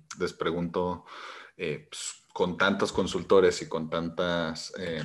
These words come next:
agencias de marketing, ¿cómo te distingues entre, entre toda la multitud? ¿O cómo puede com-, uno como consumidor saber diferenciar entre los buenos y los malos? Y justo en tu caso, que eres un poquito de los dos, no sé qué tips podrías tener para,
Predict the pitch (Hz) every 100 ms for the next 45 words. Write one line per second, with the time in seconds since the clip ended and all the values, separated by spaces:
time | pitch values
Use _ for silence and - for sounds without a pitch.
0 | 78 - - 90 92 92 87 85 90 -
1 | 101 101 87 87 85 82 80 - 85 80
2 | 78 78 78 78 71 69 78 _ _ -
3 | - - - 82 78 78 82 90 87 82
4 | 85 101 98 90 92 92 95 87 90 -
5 | 85 - 90 90 - 85 78 82 78 80
6 | 82 92 151 - _ _ _ _ - -
7 | 82 82 87 82 78 78 82 85 82 82
8 | 76 78 82 80 82 76 76 82 92 151
9 | - - - - _ - 95 104 - 110
10 | 101 90 98 98 104 98 92 90 98 92
11 | 85 98 87 85 95 92 - - - _
12 | _ _ 98 92 98 92 98 92 - 90
13 | 90 - 87 85 - 82 76 67 71 -